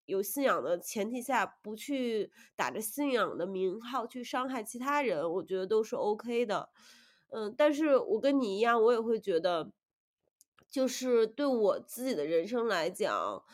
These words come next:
Speaker 1: 呃，我是我自己的主人。呃，然后我，我相信 university，<laughs> 这个是说起来有点儿，
Speaker 2: <laughs>
Speaker 1: 有点儿神奇。就是我相信，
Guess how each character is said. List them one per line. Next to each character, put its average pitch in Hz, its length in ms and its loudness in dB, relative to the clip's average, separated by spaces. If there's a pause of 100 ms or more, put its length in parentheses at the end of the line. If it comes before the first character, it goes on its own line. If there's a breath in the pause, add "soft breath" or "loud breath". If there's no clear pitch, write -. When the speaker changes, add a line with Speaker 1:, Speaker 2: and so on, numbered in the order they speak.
(400 loud breath)
Speaker 1:
呃， 196 300 0
我 214 280 2
是 - 160 -6
我 254 160 4
自 175 180 -10
己 185 80 -4
的 156 140 -2
主 160 240 -6
人。 92 120 -4 (1000)
呃， 185 440 4
然 196 240 2
后 226 720 2
我， 185 760 2 (260)
我 233 140 4
相 349 260 4
信 392 160 4
university， 240 880 4
<laughs> 330 1080 6
这 311 100 6
个 370 120 8
是 262 120 -2
说 - 160 -8 (160)
起 277 80 -4
来 226 180 6
有 233 140 10
点 269 140 10
儿， 202 220 4
Speaker 2:
<laughs> - 20 -2
Speaker 1:
有 220 120 4
点 247 120 6
儿 247 80 4
神 226 300 0
奇。 196 260 -4
就 277 180 -2
是 262 160 0 (440 loud breath)
我 226 180 6
相 339 360 0
信， 403 160 2